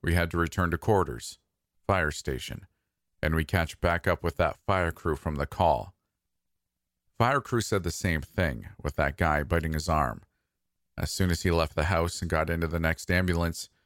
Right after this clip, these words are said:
he started freaking out that his hand was missing. One of the firefighters was Mexican and spoke Spanish, and said that the little old lady said these two guys just appeared in her house.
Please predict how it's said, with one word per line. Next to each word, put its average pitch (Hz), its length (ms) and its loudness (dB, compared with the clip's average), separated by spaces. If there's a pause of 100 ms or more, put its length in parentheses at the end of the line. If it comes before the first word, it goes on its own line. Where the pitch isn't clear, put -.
(200)
he 92 60 -6
started 92 320 2
freaking 92 440 0
out 90 180 0
that 90 120 0
his 90 140 -2
hand 98 240 0
was 80 180 -2
missing. - 460 -8 (1120)
One 87 160 2
of 85 100 0
the 87 100 4
firefighters 87 680 2
was 78 160 -6
Mexican 76 540 -4
and 71 100 -6
spoke - 300 -2
Spanish, 78 580 -4 (360)
and 78 100 -6
said 117 220 -2
that 107 140 0
the 82 100 0
little 120 360 2
old 113 180 -2
lady 98 280 -2
said 78 260 -4
these 90 200 -2
two 98 160 -2
guys 92 400 0
just - 240 -10
appeared 98 420 0
in 78 100 0
her 71 140 2
house. 95 500 -2